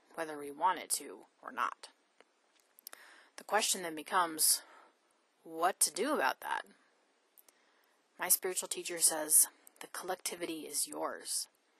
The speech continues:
The collectivity is not outside you.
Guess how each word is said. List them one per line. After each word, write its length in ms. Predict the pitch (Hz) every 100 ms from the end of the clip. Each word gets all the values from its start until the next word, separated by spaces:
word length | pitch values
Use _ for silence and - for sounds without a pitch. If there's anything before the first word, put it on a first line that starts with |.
| _ - _ _ _
The 120 | 165
collectivity 680 | - 175 165 - 185 180 170
is 160 | 156 156
not 280 | 156 196
outside 480 | 165 160 - 160 165
you. 360 | - - -